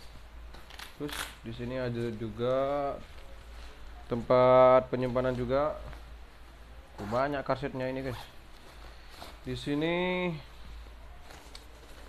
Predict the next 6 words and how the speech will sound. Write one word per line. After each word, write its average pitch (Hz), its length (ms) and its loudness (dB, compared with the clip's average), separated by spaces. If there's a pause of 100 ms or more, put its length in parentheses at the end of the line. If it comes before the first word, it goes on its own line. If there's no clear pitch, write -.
(140)
untuk 123 180 -6
menyimpan 127 380 -2
barang-barang 123 460 0 (100)
kecil. 147 320 -4 (1800)
Nah, 104 180 -6
tempat 110 240 -4